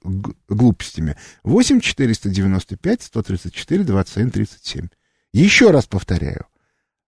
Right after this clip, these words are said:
Первый вариант, сто тридцать четыре, двадцать, двадцать один тридцать пять. Дело Серебренникова связано с голосованием по Конституции.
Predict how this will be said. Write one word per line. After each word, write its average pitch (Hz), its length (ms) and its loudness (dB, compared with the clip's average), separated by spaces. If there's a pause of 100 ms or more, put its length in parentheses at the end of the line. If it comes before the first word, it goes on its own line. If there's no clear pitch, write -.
(220)
Первый 196 400 6
вариант, 92 400 2
сто - 180 -4
тридцать 151 320 -2
четыре, 233 300 0
двадцать, 160 520 2
двадцать 143 340 2
один 170 140 4
тридцать 147 280 -2
пять. 95 320 2
Дело 190 400 6
Серебренникова 214 1080 4
связано 190 680 4
с 101 80 -2
голосованием 87 720 -2
по - 140 -12
Конституции. - 420 -20